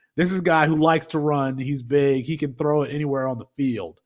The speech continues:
If he can learn to be a little bit more consistent, a little bit more technically sound,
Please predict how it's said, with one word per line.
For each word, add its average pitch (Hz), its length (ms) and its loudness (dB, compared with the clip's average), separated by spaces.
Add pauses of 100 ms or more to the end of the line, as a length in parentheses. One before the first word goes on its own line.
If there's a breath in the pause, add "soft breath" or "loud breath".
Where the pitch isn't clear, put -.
(500)
If 135 160 -4
he 190 140 2
can 151 320 -2
learn 151 460 0
to 147 80 -6
be 135 160 0
a 131 40 2
little 151 220 4
bit 143 160 0
more 139 160 -4
consistent, 135 640 -6
a - 20 -4
little 139 220 0
bit 131 160 -2
more 127 160 -4
technically 123 500 -10
sound, 123 440 -4